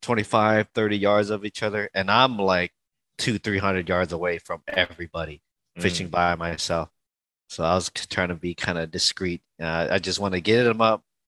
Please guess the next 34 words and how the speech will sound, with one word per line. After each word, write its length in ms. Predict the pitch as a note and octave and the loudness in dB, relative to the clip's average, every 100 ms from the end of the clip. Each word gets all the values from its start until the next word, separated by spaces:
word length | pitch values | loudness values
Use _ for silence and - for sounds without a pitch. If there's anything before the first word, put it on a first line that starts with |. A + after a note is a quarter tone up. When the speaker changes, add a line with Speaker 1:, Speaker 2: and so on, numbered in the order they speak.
| _ _ - | _ _ -2
Speaker 1:
get 200 | B2 - | -2 -2
the 60 | |
footage, 460 | - A2+ G#2 G#2 - | -4 2 4 4 2
take 220 | - A2 | 0 0
a 40 | G2+ | 0
couple, 260 | G#2+ _ - | -2 _ -2
couple 220 | A2 G2+ | -2 -2
pictures, 500 | - G#2 G2+ F#2 F#2 | -4 -4 -2 -4 -6
put 240 | - - F2+ | -8 -6 -6
'em 80 | D#2 | -4
back. 240 | D2 D#2 - | -6 -6 -6
I 60 | |
wasn't 320 | F2 E2+ E2 - | -4 -4 -8 -10
trying 200 | F2+ E2 | -8 -8
to 40 | |
mess 320 | E2 E2+ - | -8 -10 -8
around 160 | E2+ D#2+ | -8 -8
with 120 | D#2+ _ _ _ _ - | -12 _ _ _ _ -8
measuring 420 | F#2 F#2 E2+ E2+ | -2 -2 -2 -8
the 80 | E2 | -12
fish 320 | - E2+ E2+ | -10 -10 -10
and 80 | F#2 | -12
stuff. 380 | - - D#2+ D#2+ _ - | -16 -10 -10 -10 _ -6
But 220 | D2 D2+ | -4 -4
Speaker 2:
Oh. 40 | D#2 | -6
Speaker 1:
if 140 | - | 0
I 60 | D3 | 2
had 60 | C3 | 4
to 60 | |
guess, 480 | G#2+ A2+ A2+ - - _ _ _ _ _ _ _ _ _ - | 4 4 4 2 -12 _ _ _ _ _ _ _ _ _ -14
uh, 360 | F2 F2 F2 F2 | -8 -6 -4 -2
the 120 | G2 | 0
bigger 320 | G2 A#2+ A#2 | 4 4 4
one, 280 | A2+ A#2+ | 2 2